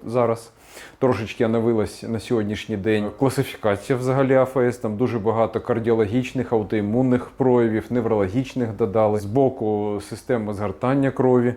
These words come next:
І лабораторні методи обстеження, такі як вовчаковий антикоагулянт,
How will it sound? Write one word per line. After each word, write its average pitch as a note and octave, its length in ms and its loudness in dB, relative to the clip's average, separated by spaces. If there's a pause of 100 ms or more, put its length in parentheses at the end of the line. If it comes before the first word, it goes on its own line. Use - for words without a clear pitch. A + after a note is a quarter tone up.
(300)
І A3 140 0
лабораторні C#3 880 0 (100)
методи G#2 460 -4
обстеження, C#3 600 -2
такі A2 300 -4
як G2+ 180 0
вовчаковий G#2+ 560 0
антикоагулянт, C#3+ 760 -2